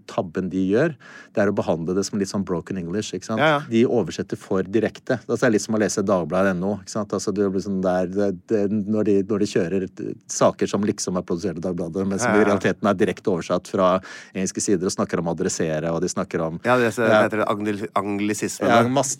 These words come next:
Speaker 2: Ja.
Speaker 1: tett med anglisismer, og her er det samme. De, de ser på det som litt sånn, egentlig litt, litt, eh, litt tulleversjon av, eh, engelsk, og det er
Speaker 2: Mm.
Speaker 1: rart å se noen antropologer gjøre det, men, eh, av og til så skjer det,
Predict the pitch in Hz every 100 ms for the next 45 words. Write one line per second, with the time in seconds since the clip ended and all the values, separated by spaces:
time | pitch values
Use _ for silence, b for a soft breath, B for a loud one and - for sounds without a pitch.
0 | - 110 107 135 135 139 127 127 - -
1 | 120 120 117 120 127 131 101 107 113 113
2 | 113 117 - 98 - 104 104 113 113 113
3 | 107 110 - - B B B B _ _
4 | - 113 104 113 104 135 120 117 - 113
5 | 123 - _ 120 113 117 - 113 87 92
6 | 101 101 107 107 110 110 110 113 101 104
7 | 151 - - 113 113 127 127 110 110 107
8 | 98 95 - 120 - 95 95 101 101 110
9 | 101 101 92 113 110 131 143 131 120 117
10 | 110 107 131 120 117 110